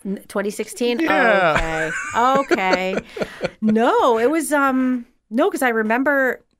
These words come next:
Speaker 1: I think Glenn actually did an interview with, who would have been? Oh, it was John Davis.
Speaker 2: Okay.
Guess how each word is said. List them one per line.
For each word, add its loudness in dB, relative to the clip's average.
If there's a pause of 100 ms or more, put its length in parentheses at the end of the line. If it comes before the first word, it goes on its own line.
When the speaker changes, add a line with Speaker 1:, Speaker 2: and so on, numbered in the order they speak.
(100)
Speaker 1:
I -4
think -4
Glenn 0
actually -4
did 0
an -6
interview -4 (640)
with, -6 (1080)
who -12
would -4
have -4
been? -8 (640)
Oh, 4
it -4
was 0
John 2
Davis. -4
Speaker 2:
Okay. -4